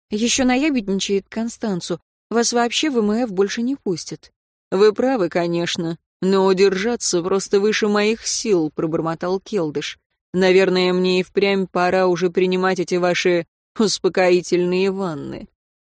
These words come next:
«Расскажите про коридоры ещё раз». Агата рассказала. Поколебалась и добавила: «Я и правда первый раз не могла проснуться. Может, именно из-за этих коридоров? Они ведь мне тоже снятся впервые.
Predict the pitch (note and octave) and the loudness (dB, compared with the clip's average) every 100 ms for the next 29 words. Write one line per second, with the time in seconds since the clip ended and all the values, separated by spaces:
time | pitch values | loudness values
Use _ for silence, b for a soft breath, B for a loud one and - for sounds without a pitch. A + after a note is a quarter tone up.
0 | - E3 F3 - G3 F3+ E3 G3 F3+ F3+ | -2 0 2 0 2 2 2 0 0 -2
1 | F3 F3 F3+ F3 E3 G#3+ G3 D#3 D#3 D#3+ | -2 -2 0 0 0 -2 0 0 0 -4
2 | D#3 - F#3 G3 C3 - - - _ _ | -6 -6 -8 -6 -6 -4 -4 -6 _ _
3 | _ _ _ F3+ E3+ F3 F3 F3 - F#3+ | _ _ _ -2 0 0 -2 -8 -6 -6
4 | G3+ G3 D#3 D3+ - _ _ _ _ F#3 | -6 -8 -10 -12 -18 _ _ _ _ -4
5 | F#3 F#3 F3+ G#3+ A#3 G3 - F#3 F#3 A3+ | 0 2 2 0 2 2 2 2 2 2
6 | B3 A3 G3 - _ _ _ F#3 G#3 G#3 | 2 4 2 -2 _ _ _ -4 -2 2
7 | G#3 G3 A3 A#3 G3+ G3 G#3+ G2+ G#3 G#3+ | 0 -2 -4 -4 -2 -2 0 0 0 -2
8 | G3 - G3+ G#3 G#3+ A#3 A3+ A#3 - A3 | -4 -2 -2 -2 -4 -6 -6 -10 -8 -6
9 | F3 F3+ - _ _ _ _ G3+ G#3 G#3 | -6 -6 -10 _ _ _ _ -4 -2 -2
10 | A#3 A3+ A3 A3 A3 G#3+ F#3 F3+ G#3+ A3+ | -2 0 0 0 2 0 0 0 0 0
11 | A#3 - A3+ A#3 A3 C#4+ A#3+ - _ _ | -4 -6 -4 -4 -4 -4 -4 -6 _ _
12 | _ - G#3 A3 A3+ A3 A#3 A#3+ - C4+ | _ -4 0 0 -2 -2 0 -2 -2 -4
13 | C4+ B3+ C4 - B3 - C#4 C4+ C#4+ G#3 | -2 -2 -2 -4 -8 -8 -6 -4 -2 -2